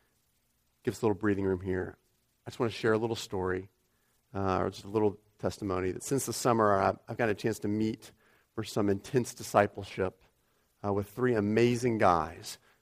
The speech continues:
who over the past, uh, year have trusted their lives to Christ. And it's been awesome. We're going through these four interactive things together, praying together, holding each other accountable. But their introduction to Jesus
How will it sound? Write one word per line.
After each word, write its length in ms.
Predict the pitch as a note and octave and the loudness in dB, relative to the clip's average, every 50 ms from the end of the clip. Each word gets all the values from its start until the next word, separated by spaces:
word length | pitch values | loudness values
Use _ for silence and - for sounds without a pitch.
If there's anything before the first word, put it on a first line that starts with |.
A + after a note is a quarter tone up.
| _ - | _ -4
who 80 | - G#2+ | -2 0
over 120 | G#2 G#2 | 0 2
the 80 | G#2 G#2 | 0 0
past, 600 | - A#2+ A#2+ A2 A2 A2 G#2+ G#2+ - - - - _ _ _ _ - | 0 0 2 4 4 4 4 0 -4 -12 -16 -20 _ _ _ _ -10
uh, 280 | G#2 G2+ F#2+ F#2+ F#2 F#2+ G2+ | -8 -8 -6 -6 -8 -8 -8
year 520 | G#2+ A2+ A2+ A2 A2 G#2+ A2 A2 G#2+ G#2+ _ _ _ _ _ _ _ _ _ _ - | -6 -2 0 2 4 4 4 2 0 -2 _ _ _ _ _ _ _ _ _ _ -6
have 100 | A#2+ A2+ | -6 -4
trusted 340 | - - C3 B2 - C#3 A2+ | 2 4 4 4 4 4 2
their 140 | B2 A2+ G#2+ | 4 4 6
lives 320 | A2 G#2+ G#2 G#2+ G#2+ - | 10 10 10 10 10 8
to 80 | - A2+ | 0 -10
Christ. 560 | - - A#2+ A2 A2+ C#3+ D3+ - - - - _ _ _ _ _ _ _ _ _ _ _ _ _ _ _ _ _ _ _ - | -6 0 4 4 4 4 2 -6 -14 -20 -20 _ _ _ _ _ _ _ _ _ _ _ _ _ _ _ _ _ _ _ -8
And 200 | - A2 G#2+ G#2 - | -6 -6 -6 -8 -10
it's 100 | - - | -10 -4
been 80 | A#2 | 2
awesome. 280 | A2+ A#2 A2+ A#2 - A#2+ | 6 6 6 6 4 0
We're 60 | A2 | -2
going 180 | G#2 A2+ A2+ G#2+ | 0 0 -2 -2
through 120 | - G#2+ | -2 -6
these 160 | G#2 G#2 - | -8 -8 -8
four 580 | - - - A2+ A2 A2 G#2+ G#2 G#2 G#2+ G#2 G2 - - _ _ - | -8 -6 -4 0 2 6 6 8 8 6 6 2 -2 -16 _ _ -6
interactive 680 | B2+ A#2 A2 G#2+ - G#2 G#2+ A2 - - - A2 G2 | -2 -2 -2 -2 -2 -2 -4 -4 -4 -4 -4 -4 -4
things 340 | - - - A2 G#2+ A2 G#2+ | -2 -2 -2 -2 0 -2 -4
together, 320 | G#2+ - G#2 A2 G2+ G#2+ G#2 | -4 -4 -2 0 0 0 -2
praying 400 | - - - A2+ G#2+ A2 G#2+ G#2 | -4 -4 -2 0 2 2 0 0
together, 280 | G#2+ A2 A2 G#2+ G#2+ | 2 2 2 2 2
holding 280 | G#2+ A2+ G#2+ G#2+ A2 G#2+ | 2 2 2 2 2 0
each 140 | G#2 - A2 | -2 -4 -4
other 160 | G2+ G#2 G2+ | -2 -2 -2
accountable. 680 | G2 - - G#2+ G2+ G2+ G#2 F#2+ G#2 G2+ G2+ G#2 G#2 - _ _ _ _ _ _ _ _ _ _ _ _ _ _ _ _ _ _ - | -2 -2 -2 0 2 2 0 0 -2 -4 -4 -4 -8 -10 _ _ _ _ _ _ _ _ _ _ _ _ _ _ _ _ _ _ 8
But 200 | C#3+ C#3+ B2+ A#2+ | 8 8 8 10
their 220 | D3+ D3+ E3+ G3 | 10 12 12 12
introduction 580 | - F3 E3+ - E3+ D3 C3+ D3 C#3 - D#3+ C#3+ | 10 8 6 6 6 8 10 10 8 8 4 2
to 80 | C3 A#2+ | 2 2
Jesus 840 | - - C3 C3 B2+ - A2+ G#2+ G2 G2 F#2+ F#2 - - - - | 0 0 0 0 0 0 0 0 0 0 0 -4 -6 -12 -14 -16